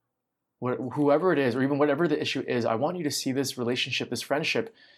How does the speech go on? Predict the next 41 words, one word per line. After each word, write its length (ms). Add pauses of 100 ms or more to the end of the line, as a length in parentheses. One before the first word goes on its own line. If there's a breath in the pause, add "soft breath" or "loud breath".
(140 soft breath)
this 120
person, 600 (520)
as 120
a 80
window 400
into 300
your 260
own 200
relationship 500
with 160
God. 240 (1040 soft breath)
You 60
see, 140
very 340
rarely 420
will 120
we 100
think 220
of 100
the 120 (100)
relationship 600
right 200
in 100
front 240
of 80
us 320 (400 soft breath)
and 100
the 60
way 140
that 80
we 80
treat 260
them 140
as 160
a 80
measure 420
of 160
our 140
relationship 560
with 180
God. 260